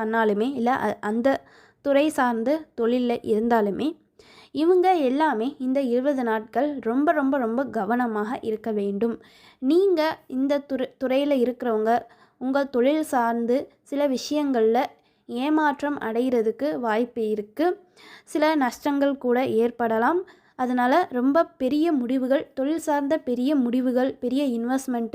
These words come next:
இந்த இருபது நாட்கள்ல நீங்க எடு-, எடுக்க வேண்டாம். அது மாதிரி உத்தியோகம் பார்க்குறவங்களுக்கும் மேல் அதிகாரியிடமிருந்து ஏதாவது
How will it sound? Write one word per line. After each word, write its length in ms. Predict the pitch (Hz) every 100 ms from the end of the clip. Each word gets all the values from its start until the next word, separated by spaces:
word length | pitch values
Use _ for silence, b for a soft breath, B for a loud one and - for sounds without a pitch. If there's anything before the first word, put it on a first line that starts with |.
| 294
இந்த 320 | - 254 269 -
இருபது 320 | 220 240 240
நாட்கள்ல 580 | 220 208 208 226 220 277 B B B
நீங்க 280 | 240 254 254
எடு-, 400 | 233 214 214 -
எடுக்க 340 | 226 240 254 240
வேண்டாம். 500 | 214 208 208 220 214 _ -
அது 260 | 220 220
மாதிரி 460 | 226 220 233 339 b b
உத்தியோகம் 560 | 247 233 285 302 294 269
பார்க்குறவங்களுக்கும் 840 | 240 226 240 233 226 220 349 415
மேல் 280 | 247 247 294
அதிகாரியிடமிருந்து 1200 | 269 247 269 269 254 220 233 226 214 226 240 277 B B -
ஏதாவது 580 | 240 262 294 233 330